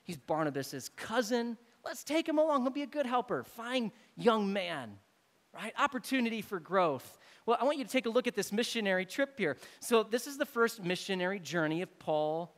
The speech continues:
Barnabas, and John Mark. They head out of Antioch to Paphos, Cyprus, and they head to Pamphylia, Perga. But something happens there.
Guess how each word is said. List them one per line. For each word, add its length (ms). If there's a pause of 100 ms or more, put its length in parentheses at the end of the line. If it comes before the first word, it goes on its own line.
(260)
Barnabas, 540 (300)
and 140
John 240
Mark. 320 (100)
They 80
head 180
out 120
of 100
Antioch 500 (480)
to 60
Paphos, 800
Cyprus, 640 (260)
and 160
they 80
head 360
to 160
Pamphylia, 720
Perga. 420 (840)
But 140
something 800
happens 760
there. 480